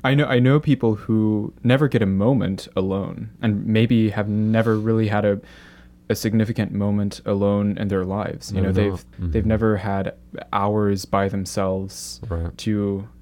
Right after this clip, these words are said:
Speaker 1: uh, to think, to, to think for themselves and to think through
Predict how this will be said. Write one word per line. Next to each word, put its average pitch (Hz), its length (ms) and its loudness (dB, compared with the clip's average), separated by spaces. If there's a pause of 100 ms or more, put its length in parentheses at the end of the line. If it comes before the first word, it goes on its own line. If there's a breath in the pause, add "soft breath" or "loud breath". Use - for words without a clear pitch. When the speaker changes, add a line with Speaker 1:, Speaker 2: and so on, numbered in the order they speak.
Speaker 1:
uh, 95 360 -2 (120)
to - 120 -6
think, 110 380 -4 (220)
to, 120 120 -2
to - 200 -6
think 98 220 -4
for 104 60 -6
themselves 98 440 -4
and 98 100 -4
to - 60 -8
think 101 260 -6
through 101 440 -4